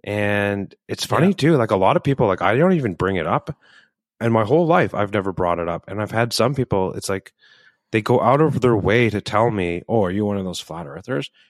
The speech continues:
Speaker 1: And even when I wasn't a flat earther, I was like,
Speaker 2: Mm.
Speaker 1: "No, but why do you say that to me?" Like, and then I s-, and they,
Speaker 2: Yeah.
Speaker 1: they def-, they defend the flat, they defend the globe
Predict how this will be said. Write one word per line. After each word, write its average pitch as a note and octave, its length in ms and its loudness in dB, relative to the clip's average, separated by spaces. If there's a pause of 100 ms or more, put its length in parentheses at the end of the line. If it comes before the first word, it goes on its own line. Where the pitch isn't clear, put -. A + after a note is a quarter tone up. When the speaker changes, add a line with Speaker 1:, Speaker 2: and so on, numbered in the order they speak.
Speaker 1:
And A#2 140 2
even D#3 220 4
when D3 120 4
I C#3+ 100 4
wasn't D#3+ 260 4
a A#2+ 40 -2
flat F2+ 260 0
earther, - 80 -8
I F2 40 -6
was F2 100 -8
like, G2 120 -12
Speaker 2:
Mm. F2 100 -20 (100)
Speaker 1:
"No, F2+ 280 0
but C3+ 140 -2
why B2+ 180 2
do E3+ 100 0
you E3+ 80 2
say D3+ 220 -2
that - 240 -10
to - 100 -20
me?" - 140 -20 (460)
Like, F2 360 0
and B2 160 2
then C#3 80 4
I C3+ 140 4
s-, - 140 -4
and C3 140 2
they, C3 100 2
Speaker 2:
Yeah. A2 200 -4
Speaker 1:
they C3 80 2
def-, A#2 300 0
they C3+ 160 2
defend D3+ 440 0
the E3 60 -2
flat, B2+ 400 0
they B2 140 0
defend B2+ 400 0
the F3 60 -2
globe F2+ 640 0